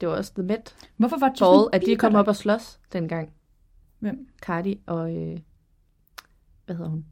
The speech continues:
Speaker 2: Nicki?
Speaker 1: Ja.
Speaker 2: Hvorfor ved jeg ikke det her?
Speaker 1: Kan du ikke huske det her?
Speaker 2: Nej.
Speaker 1: Okay,
Speaker 2: Ej,
Speaker 1: det
Speaker 2: hvor
Speaker 1: er
Speaker 2: det
Speaker 1: vildt
Speaker 2: vildt.
Speaker 1: nok. Det er vildt nok. De
Speaker 2: Åh,
Speaker 1: var jo
Speaker 2: jeg
Speaker 1: oppe og
Speaker 2: missede
Speaker 1: slås
Speaker 2: det.
Speaker 1: over, at hun angiveligt skulle have liket. Okay, det er en hel
Speaker 2: Offset,
Speaker 1: diskussion.
Speaker 2: eller hvad?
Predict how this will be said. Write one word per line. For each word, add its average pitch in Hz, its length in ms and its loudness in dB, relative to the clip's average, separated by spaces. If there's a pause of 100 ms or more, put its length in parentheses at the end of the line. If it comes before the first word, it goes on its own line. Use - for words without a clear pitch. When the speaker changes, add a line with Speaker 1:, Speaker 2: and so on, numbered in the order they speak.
(340)
Speaker 2:
Nicki? 208 340 -2 (200)
Speaker 1:
Ja. 254 80 -4 (460)
Speaker 2:
Hvorfor 208 200 -8 (120)
ved 247 140 -6
jeg 202 100 -10
ikke 185 160 -18
det 180 80 -12
her? 175 40 -12
Speaker 1:
Kan 226 100 0
du 240 60 4
ikke 240 120 -6
huske 254 220 -6
det 220 80 -2
her? 196 80 -4 (160)
Speaker 2:
Nej. 214 420 -2 (260)
Speaker 1:
Okay, 170 140 -4
Speaker 2:
Ej, 156 60 0
Speaker 1:
det - 80 -4
Speaker 2:
hvor 202 80 6
Speaker 1:
er 202 40 10
Speaker 2:
det 196 100 4
Speaker 1:
vildt 175 140 2
Speaker 2:
vildt. 254 160 4
Speaker 1:
nok. - 80 -10 (120)
Det 185 60 0
er 180 40 -2
vildt 165 120 0
nok. 151 120 -4 (400)
De 226 60 0
Speaker 2:
Åh, 214 60 2
Speaker 1:
var 202 60 4
jo 190 40 4
Speaker 2:
jeg 190 80 2
Speaker 1:
oppe 185 100 2
og 226 160 0
Speaker 2:
missede 226 100 2 (180)
Speaker 1:
slås 233 40 -10
Speaker 2:
det. 208 260 -8
Speaker 1:
over, 202 180 0
at 170 180 -6
hun 196 320 -2 (160)
angiveligt 190 520 -2
skulle 175 260 -4
have 170 260 0
liket. 202 300 -4 (1400)
Okay, 175 160 -2
det 135 80 -4
er 156 80 -2
en 156 60 2
hel 165 100 4
Speaker 2:
Offset, 151 180 2
Speaker 1:
diskussion. 196 320 0
Speaker 2:
eller 180 140 -2
hvad? 175 180 -4